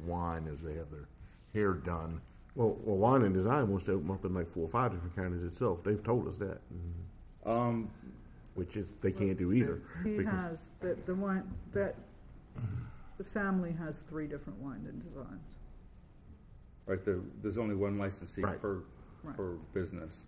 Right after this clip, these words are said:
Speaker 2: Right.
Speaker 3: Which is, you know, the, the
Speaker 1: Well,
Speaker 3: model
Speaker 1: the,
Speaker 3: of the state.
Speaker 1: the other, the other thing too here is, is we have granted a license to, um,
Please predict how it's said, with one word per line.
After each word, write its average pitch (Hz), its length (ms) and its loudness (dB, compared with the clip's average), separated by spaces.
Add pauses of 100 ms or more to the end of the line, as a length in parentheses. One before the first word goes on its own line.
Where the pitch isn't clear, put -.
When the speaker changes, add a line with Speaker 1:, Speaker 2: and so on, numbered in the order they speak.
(120)
Speaker 2:
Right. 85 200 -4 (120)
Speaker 3:
Which 98 200 -2
is, 87 260 -6 (120)
you 98 80 -4
know, 87 200 -2
the, 85 200 -4 (140)
the 90 80 -2
Speaker 1:
Well, 107 260 6
Speaker 3:
model 104 80 -2
Speaker 1:
the, 107 200 8
Speaker 3:
of - 0 -
the 101 60 0
state. 90 360 -8
Speaker 1:
the 110 120 8
other, 143 240 10
the 107 260 8
other 127 180 8
thing 104 260 6
too 95 240 4
here 90 320 6
is, 82 280 0 (440)
is 87 220 4
we 117 280 12
have 101 140 8
granted 101 420 6
a 87 180 4
license 95 580 0
to, 85 380 4 (560)
um, 82 460 4